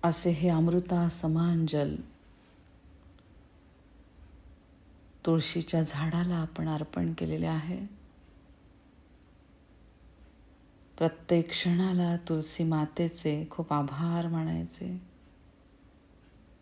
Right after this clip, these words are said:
बघा, तुलसी मातेचा दर्जा आपण या संजीवन वनस्पतीला दिलेला आहे.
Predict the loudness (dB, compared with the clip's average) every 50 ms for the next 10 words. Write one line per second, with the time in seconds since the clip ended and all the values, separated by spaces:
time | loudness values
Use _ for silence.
0 | -20 -20 -20 -20 -20 -20 -20 -20 -20 -20 -20 -20 -20 -20 -20 -20 -20 -20 -20 -20
1 | -20 -20 -20 -20 -20 -20 -20 -20 -20 -20 -20 -20 -20 -20 -20 -20 -20 -20 -10 -4
2 | -2 0 2 2 2 0 0 0 0 2 2 0 0 0 2 4 4 4 4 2
3 | 0 0 0 0 0 2 2 2 2 2 2 2 2 2 2 2 4 4 2 2
4 | 0 0 -2 0 0 0 0 -2 -2 -4 -6 -8 -10 -12 -16 -20 -20 -20 -20 -20
5 | -20 -20 -20 -20 -20 -20 -20 -20 -20 -20 -20 -20 -20 -20 _ -20 -20 -20 -20 -20
6 | -20 -20 -20 -20 -20 -16 -10 -4 0 2 4 4 4 4 4 4 4 4 4 4
7 | 4 2 2 0 0 -2 -4 -4 -4 -4 -4 -4 -2 -2 -2 -2 -2 -2 -2 -2
8 | -2 0 0 0 0 -2 -2 -2 -4 -4 -6